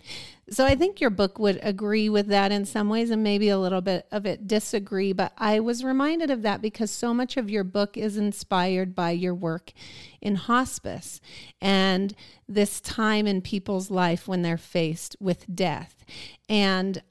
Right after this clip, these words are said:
um, I have a bit of a connection to that myself. And in realizing when you're faced at this moment, there's actually a bit of simplicity that comes with it, right?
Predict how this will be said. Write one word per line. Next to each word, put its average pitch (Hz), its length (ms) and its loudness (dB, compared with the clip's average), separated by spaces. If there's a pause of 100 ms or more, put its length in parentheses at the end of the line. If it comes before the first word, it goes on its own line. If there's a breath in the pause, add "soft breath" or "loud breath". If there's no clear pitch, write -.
um, 170 540 2 (880)
I 214 160 4
have 277 520 0
a 208 100 2
bit 196 240 2
of 190 120 2
a 196 60 2
connection 180 640 -2
to 185 140 -2
that 165 220 0
myself. 170 880 -2 (380 loud breath)
And 214 340 2
in 220 300 2
realizing 180 1080 2 (480 loud breath)
when 240 680 4
you're 220 260 2
faced 202 540 2
at 190 140 -2
this 180 260 0
moment, 196 500 2
there's 196 240 2
actually 269 600 0
a 240 40 4
bit 196 220 2
of 196 100 0
simplicity 180 800 -2
that 160 180 -8
comes 165 380 -6
with 151 240 -8
it, - 160 -10
right? 180 500 -4